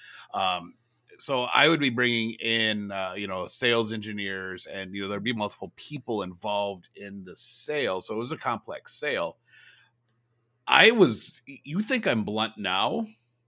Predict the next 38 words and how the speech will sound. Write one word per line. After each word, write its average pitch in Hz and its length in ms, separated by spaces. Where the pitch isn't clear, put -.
I 180 140
was 190 280
even 127 260
more 110 260
blunt 101 360
then. 76 240
And 120 60
I 160 140
had 127 220
no 117 440
issue 104 480
when 110 420
we 110 140
were 110 120
in 101 160
meetings 104 360
trying 104 240
to 95 60
fix - 280
things 101 220
with 87 160
clients, 104 460
calling 117 680
out 101 400
<laughs> 170 220
the 120 340
other 110 280
vendors 107 580
that 107 140
were 113 100
screwing 92 460
up - 160
in 117 160
front 120 200
of 92 80
the 92 80
client. 60 460
So 120 280